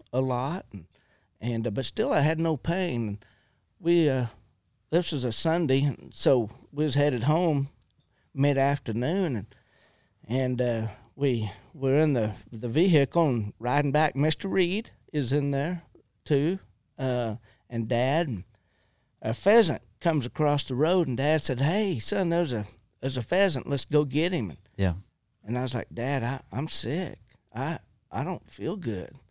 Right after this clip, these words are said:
Speaker 1: And, uh, for me not to jump out of that vehicle and, and, uh, chase that pheasant down was just something we would not miss, you
Speaker 2: Yeah.
Speaker 1: know. And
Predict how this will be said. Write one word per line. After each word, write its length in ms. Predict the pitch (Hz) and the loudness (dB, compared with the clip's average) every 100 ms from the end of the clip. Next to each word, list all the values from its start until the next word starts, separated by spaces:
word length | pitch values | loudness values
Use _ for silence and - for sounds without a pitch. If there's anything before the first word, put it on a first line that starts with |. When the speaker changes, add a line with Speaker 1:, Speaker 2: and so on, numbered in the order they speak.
| _ _ _ _ - | _ _ _ _ -6
Speaker 1:
And, 420 | 135 135 127 120 | -2 0 -2 0
uh, 300 | 120 113 107 107 - _ | 0 0 0 -4 -10 _
for 160 | - 151 | -4 0
me 180 | 156 185 | 2 2
not 260 | 160 147 | 2 0
to 80 | - | -2
jump 380 | 110 139 156 143 | 0 2 2 4
out 160 | 151 143 | 2 4
of 80 | |
that 180 | 135 127 | 4 2
vehicle 640 | 113 151 151 127 110 135 117 | 2 2 4 2 2 -2 -2
and, 140 | 90 - - _ _ - | -4 -10 -20 _ _ -8
and, 460 | 123 117 107 104 | -4 -4 -4 -4
uh, 280 | 104 92 90 - _ _ - | -2 -2 -4 -8 _ _ -6
chase 320 | - 139 - | 0 0 0
that 200 | 135 - | -2 -2
pheasant 480 | - 156 160 139 101 | 2 4 4 -2 -2
down 360 | 123 117 113 | -2 -2 -4
was 200 | 104 101 - _ | -6 -8 -14 _
just 280 | - 113 - _ _ _ _ | -6 -6 -6 _ _ _ _
something 460 | - 131 - 113 104 | -6 -4 -4 -4 -2
we 100 | 123 | -4
would 300 | 120 107 95 | -2 -4 -4
not 320 | 117 110 - | -8 -8 -8
miss, 500 | 98 117 147 - - | -8 -4 -4 -6 -6
you 80 | 95 | 0
Speaker 2:
Yeah. 140 | 95 | 0
Speaker 1:
know. 160 | 80 127 | 0 -4
And 80 | 85 | -12